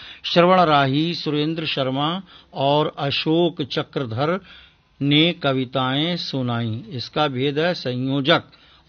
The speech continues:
और शब्द संयोजक है और ये समानाधिकरण समुच्चय बोधक का द्योतक है। आप चाय लेंगे अथवा कॉफी,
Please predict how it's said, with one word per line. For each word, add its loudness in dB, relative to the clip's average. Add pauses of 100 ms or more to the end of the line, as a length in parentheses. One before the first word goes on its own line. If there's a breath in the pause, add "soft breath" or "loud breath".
और 4
शब्द -4
संयोजक -6
है -2 (380 loud breath)
और 0
ये 2 (260 loud breath)
समानाधिकरण -2
समुच्चय -6
बोधक -6
का -6 (300 loud breath)
द्योतक -2
है। -6 (520 loud breath)
आप 2
चाय 2
लेंगे -2
अथवा -4
कॉफी, 0